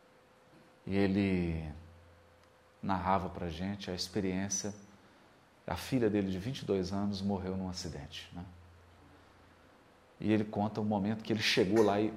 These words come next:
e viu o corpo dela. Então ele fala assim, "Olha, eu,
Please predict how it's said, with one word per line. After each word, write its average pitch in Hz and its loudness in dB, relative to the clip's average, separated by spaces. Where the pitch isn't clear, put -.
e 123 -2
viu 107 -2
o 123 0
corpo 123 0
dela. - -6
Então - 0
ele 202 4
fala 175 0
assim, 110 -4
"Olha, 101 -4
eu, 131 -2